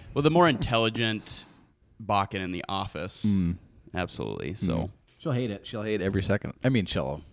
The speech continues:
Speaker 2: enjoy hanging out with us, but
Speaker 1: Absolutely. She loves us.
Speaker 2: Yeah.
Speaker 1: Well, great. Yeah, you definitely answered the questions. I think kind of a good transition is, you know, now that, and you guys have already known a little bit about Brody and all that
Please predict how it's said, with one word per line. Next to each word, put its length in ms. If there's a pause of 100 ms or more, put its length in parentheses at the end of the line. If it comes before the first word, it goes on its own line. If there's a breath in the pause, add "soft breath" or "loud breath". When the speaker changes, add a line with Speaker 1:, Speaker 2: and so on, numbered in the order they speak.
(160)
Speaker 2:
enjoy 280
hanging 280
out 100
with 160
us, 220
but 160 (420)
Speaker 1:
Absolutely. 520
She 140
loves 300
us. 280
Speaker 2:
Yeah. 220 (440 soft breath)
Speaker 1:
Well, 80
great. 260
Yeah, 160
you 140
definitely 260
answered 220
the 80
questions. 640 (280)
I 80
think 520 (320)
kind 140
of 60
a 40
good 160
transition 580
is, 380
you 80
know, 140
now 180
that, 200 (340)
and 120
you 80
guys 180
have 100 (260)
already 320
known 340
a 60
little 180
bit 140
about 240
Brody 380
and 100
all 140
that 200